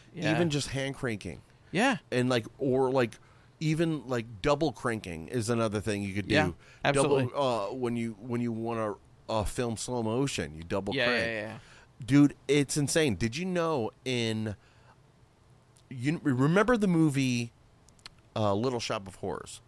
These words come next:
Speaker 1: Yes.
Speaker 2: And how the plant was so fluently talking?
Speaker 1: Yeah.
Speaker 2: It took, like, seven or eight people to operate this puppet.
Speaker 1: The, the plant, yeah.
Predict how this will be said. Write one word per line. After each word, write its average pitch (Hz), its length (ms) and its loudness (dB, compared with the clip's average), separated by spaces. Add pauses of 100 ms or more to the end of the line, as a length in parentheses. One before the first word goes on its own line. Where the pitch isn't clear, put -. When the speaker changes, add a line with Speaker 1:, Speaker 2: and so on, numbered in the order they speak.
(120)
Speaker 1:
Yes. 98 440 -8 (280)
Speaker 2:
And 104 140 -4
how 123 140 0
the 107 120 -2
plant 117 640 -6 (1000)
was 110 160 -2
so 139 220 -2
fluently 117 600 -6
talking? 107 560 -8 (160)
Speaker 1:
Yeah. 113 260 -4 (100)
Speaker 2:
It 135 120 -6
took, 214 200 -2
like, 170 360 -6
seven 151 400 -2
or 120 180 0
eight 131 240 -6
people 127 440 -6
to - 260 -10
operate 110 420 -4
this - 460 -6 (100)
puppet. - 380 -4 (160)
Speaker 1:
The, 127 80 0
the - 20 -12
plant, 113 400 -4
yeah. 113 220 -2